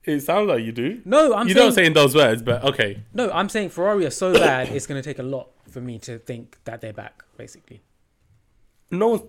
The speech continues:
Speaker 1: no one's saying they're going back in the
Speaker 2: Yeah.
Speaker 1: championship. It's Red Bull's cha-,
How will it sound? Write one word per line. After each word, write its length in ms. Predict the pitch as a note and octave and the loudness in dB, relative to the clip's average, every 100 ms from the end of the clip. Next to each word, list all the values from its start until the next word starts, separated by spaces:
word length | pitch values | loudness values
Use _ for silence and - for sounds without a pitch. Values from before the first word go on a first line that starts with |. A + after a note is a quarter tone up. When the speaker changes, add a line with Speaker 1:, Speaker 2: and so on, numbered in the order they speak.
| _ | _
Speaker 1:
no 400 | C#3 C#3+ D#3+ F3 | -14 -10 -2 0
one's 160 | G3+ - | 0 -2
saying 180 | E3 | -4
they're 80 | C3+ | -4
going 180 | C3 A#2+ | -4 -6
back 200 | B2+ - | -6 -6
in 60 | C3 | -10
the 60 | |
Speaker 2:
Yeah. 60 | C#3 | -6
Speaker 1:
championship. 580 | B2 C3 G2+ F2+ G#2+ - | -6 -6 -10 -12 -12 -10
It's 280 | G#2 - - - | -10 -12 -14 -6
Red 300 | A#2 A2+ - | -4 -4 -6
Bull's 400 | A2+ G#2 G2+ _ _ _ _ _ _ _ | -10 -12 -16 _ _ _ _ _ _ _
cha-, 100 | - | -20